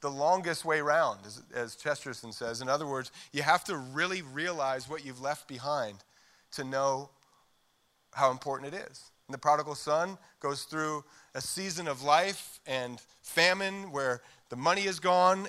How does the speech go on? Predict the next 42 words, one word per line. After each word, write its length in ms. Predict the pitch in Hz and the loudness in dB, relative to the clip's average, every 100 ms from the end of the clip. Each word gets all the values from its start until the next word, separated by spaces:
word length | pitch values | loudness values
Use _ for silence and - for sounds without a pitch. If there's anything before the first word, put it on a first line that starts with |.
| - | -4
and 200 | 127 117 | -2 -2
the 60 | |
food 300 | - 190 202 | -6 -6 -4
is 120 | 190 | -4
gone 300 | 175 180 185 | 0 4 4
and 80 | 160 | 2
the 60 | 123 | -2
job 320 | 139 151 165 | 2 2 2
is 100 | 156 | -2
gone, 220 | 165 170 | -2 -2
and 80 | 165 | -2
it 60 | 131 | -6
says 220 | 147 139 | -8 -8
he 100 | 139 | -12
came 280 | - 143 147 | -12 -12 -12
to 140 | 156 | -12
his 160 | 139 113 | -10 -8
senses. 560 | 151 160 110 113 - - _ - - - - - - _ - | -8 -10 -14 -16 -18 -20 _ -20 -18 -18 -20 -20 -20 _ 0
And 120 | 196 | 2
in 60 | 190 | 4
some 300 | 240 247 214 | 4 4 6
ways, 280 | 196 214 | 6 6
we 140 | 180 196 | 0 -2
get 240 | 165 196 - _ | 0 0 -4 _
hope 420 | 131 175 214 165 - | -6 2 2 2 0
that 220 | 165 - _ _ _ _ | 0 0 _ _ _ _
parenting, 600 | 185 202 208 220 220 220 _ _ _ _ - | -2 0 -2 -4 -6 -8 _ _ _ _ -2
motherhood, 600 | 135 175 190 190 202 208 - _ - _ _ - | 2 4 2 0 -2 -6 -14 _ -20 _ _ -18
when 120 | 143 | -10
you 140 | 175 | -8
trust 560 | 196 - 185 202 - - | -6 -2 2 2 0 -6
the 100 | 156 | -8
wisdom 400 | 143 170 165 170 | -4 -4 -4 -6
of 140 | 147 | -2
God, 400 | 139 147 160 180 - - _ _ _ _ _ _ _ _ _ _ - - | 4 6 6 4 -2 -20 _ _ _ _ _ _ _ _ _ _ -14 -6
he 120 | 220 | -6
will, 460 | 170 131 135 175 156 | -2 0 0 -2 -10
in 100 | 131 | -10
his 160 | 160 | -8
sovereignty, 600 | - 127 117 123 127 147 170 _ _ _ | -4 -2 -2 -6 -12 -14 -14 _ _ _
care 320 | - 202 214 | -6 -4 -4
for 480 | 214 - 107 104 135 | -6 -10 -8 -6 -8